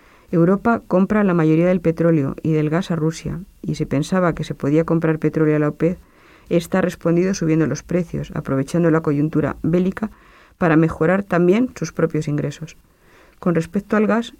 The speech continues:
Rusia es quien tiene las mayores reservas de gas del mundo y Europa es su principal comprador,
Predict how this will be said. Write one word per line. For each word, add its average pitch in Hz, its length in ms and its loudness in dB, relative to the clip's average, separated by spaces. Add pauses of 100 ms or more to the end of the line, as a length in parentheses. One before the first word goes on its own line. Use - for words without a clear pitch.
Rusia 214 440 0 (100)
es 175 160 -4
quien 185 160 0
tiene 196 200 2
las 190 120 2
mayores 175 380 2
reservas 170 420 -2
de 160 80 0
gas 156 160 0
del 156 140 0
mundo 170 480 0
y 156 100 0
Europa 190 540 0
es 170 140 -4
su 175 60 -4
principal 160 460 0
comprador, 147 480 -2